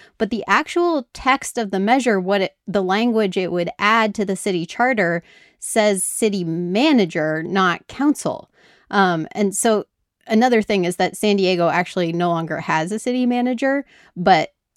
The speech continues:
s-, the word city manager is used throughout the charter, and the city attorney's office says that whenever it's, that term is used, the power is actually given to the mayor. So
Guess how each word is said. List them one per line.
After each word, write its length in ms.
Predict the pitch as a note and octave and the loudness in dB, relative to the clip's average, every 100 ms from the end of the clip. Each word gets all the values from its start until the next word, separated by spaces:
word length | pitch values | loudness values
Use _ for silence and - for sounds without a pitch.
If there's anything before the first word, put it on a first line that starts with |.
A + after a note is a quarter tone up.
| _ | _
s-, 180 | - - F#3+ | -18 -14 -4
the 160 | F#3+ | -2
word 340 | F#3 G3+ G3 E3+ | 2 2 2 0
city 260 | - F#3 | -2 0
manager 380 | F3+ F3 F3 F3 | 0 0 0 -2
is 140 | E3 F#3+ | -2 0
used 260 | F#3+ F3+ | 0 0
throughout 460 | G3 F3+ G#3 A3 - | -2 2 2 2 -2
the 80 | F#3+ | -4
charter, 520 | - F3+ E3+ E3 E3 - _ - | 0 0 0 -2 -4 -10 _ -2
and 140 | F#3+ | 0
the 40 | F#3 | 2
city 260 | G#3 F#3 | 2 2
attorney's 400 | F3+ C4 B3+ G#3+ | 2 0 0 4
office 340 | G#3 - F3+ - | 4 4 0 0
says 340 | F3 E3+ F3 | 2 2 2
that 160 | E3+ D3 | 0 0
whenever 600 | F#3 F#3 F3+ E3+ E3+ D#3+ - - | 2 2 2 0 0 -4 -10 -6
it's, 300 | F#3+ F3+ _ - | -6 -6 _ 0
that 180 | F#3 - | 0 2
term 260 | B3 A#3+ | 2 4
is 120 | G#3+ | 2
used, 360 | F#3+ F3+ F3 - | 0 0 0 -4
the 80 | F3 | -6
power 340 | - G3 F3 | 2 4 4
is 100 | E3+ | 2
actually 600 | F3+ F3+ - E3+ D#3+ D#3+ - | 2 2 0 -4 -4 -8 -2
given 340 | F3+ E3 D#3 | -2 0 -4
to 140 | - | -4
the 120 | E3 D#3+ | -6 -4
mayor. 420 | D#3+ D#3 G2+ - _ - _ | -4 -6 -10 -16 _ -20 _
So 480 | - - A3+ G#3 - | -8 4 6 6 2